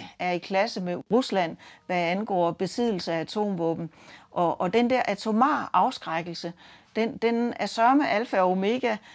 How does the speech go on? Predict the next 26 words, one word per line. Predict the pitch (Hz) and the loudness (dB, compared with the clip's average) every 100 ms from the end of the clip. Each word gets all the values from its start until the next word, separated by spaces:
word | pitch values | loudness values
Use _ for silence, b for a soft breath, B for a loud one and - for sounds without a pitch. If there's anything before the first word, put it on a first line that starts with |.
| B - | B -2
ved | 185 254 233 | 4 4 4
vi, | 196 - - | 0 -6 -6
fordi | 196 190 214 208 - | -4 0 -2 -2 -6
russerne | 196 254 254 190 | -4 -2 -2 -4
godt | 170 185 - | -2 -2 -2
kan | 190 | -4
lide | 196 240 - - | -2 -2 -4 -2
at, | 170 160 - _ 185 | -2 -4 -10 _ -4
at | 180 | 2
gøre | 190 160 | 4 4
os | 165 | 2
bange | 185 170 214 247 - | -2 -2 -4 -6 -4
og, | - 156 143 170 | 0 0 0 -6
og | |
spille | - 247 285 320 | -4 0 0 0
på, | - 185 - B B | -2 -4 -4 B B
at | 180 240 | -8 -6
de | 233 | -6
kunne | 220 | -4
godt | 185 202 | -4 -4
finde | - 175 | -6 -8
på | 165 202 - | -6 -6 -4
at, | - 165 - 185 | -8 -8 -8 -10
at | 175 | -4
bruge | 180 208 220 | -4 -4 -6
atomvåben. | - - 214 185 165 165 175 | -10 -8 -8 -6 -6 -6 -10